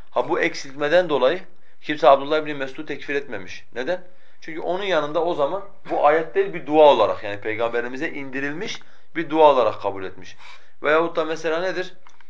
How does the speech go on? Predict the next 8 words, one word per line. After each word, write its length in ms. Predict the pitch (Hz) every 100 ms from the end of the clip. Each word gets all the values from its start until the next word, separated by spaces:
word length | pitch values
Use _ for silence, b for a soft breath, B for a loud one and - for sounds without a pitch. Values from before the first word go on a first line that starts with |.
| -
Veyahut 360 | 131 143 156 151
da 220 | 160 143
işte 360 | 113 - 135 131 b b -
bu 320 | - 151 151 -
Allah 200 | 131 143
Azze 260 | 143 131 131
ve 100 | 131
Celle, 360 | 139 131 107